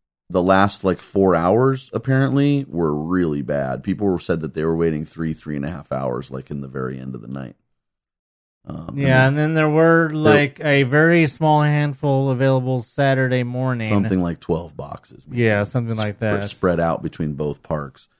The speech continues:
Speaker 2: Uh,
Speaker 1: Yeah.
Speaker 2: from the counts that we got, there were actually more po-, more popcorn buckets available this time than, it seemed like there was more popcorn buckets available this time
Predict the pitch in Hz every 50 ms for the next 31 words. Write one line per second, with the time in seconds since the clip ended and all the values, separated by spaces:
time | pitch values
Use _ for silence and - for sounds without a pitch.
0 | _ _ - 123 123 120 - - 156 151 151 147 143 - - 196 208 202 - -
1 | 180 165 156 160 151 135 151 151 151 151 143 - 143 135 127 127 127 131 135 131
2 | - 143 135 131 120 123 123 127 135 127 - _ - 147 131 131 131 131 135 139
3 | 135 131 143 139 135 135 - 143 131 131 127 131 120 127 117 - 123 123 127 120
4 | 113 117 117 107 113 123 120 - - 139 131 127 127 127 127 120 120 117 113 107
5 | - _ _ _ _ _ _ _ - 123 - - - - 208 208 185 156 127 127
6 | 123 117 110 - - 123 120 113 104 123 123 123 113 120 127 120 117 - 123 117
7 | 117 120 107 110 110 - - 113 120 117 107 104 110 101 113 120 - - 131 127
8 | 120 117 120 117